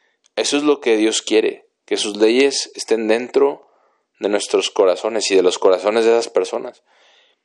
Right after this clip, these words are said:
Y después eso nos trae creencia, nos trae obediencia, nos trae amor.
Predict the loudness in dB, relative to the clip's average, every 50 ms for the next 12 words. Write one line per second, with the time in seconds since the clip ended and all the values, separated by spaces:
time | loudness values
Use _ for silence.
0 | _ _ _ _ _ _ _ _ _ _ _ _ -4 -2 -2 -2 2 2 2 2
1 | 2 0 2 0 0 -2 0 2 4 4 4 2 0 -4 -12 -12 -4 0 0 2
2 | 2 0 -2 0 0 0 0 0 -2 -6 -8 -6 -2 0 2 4 4 4 4 2
3 | 2 2 2 0 0 0 0 -2 0 -2 -2 -2 0 2 4 4 4 2 2 0
4 | -2 -2 -6 -12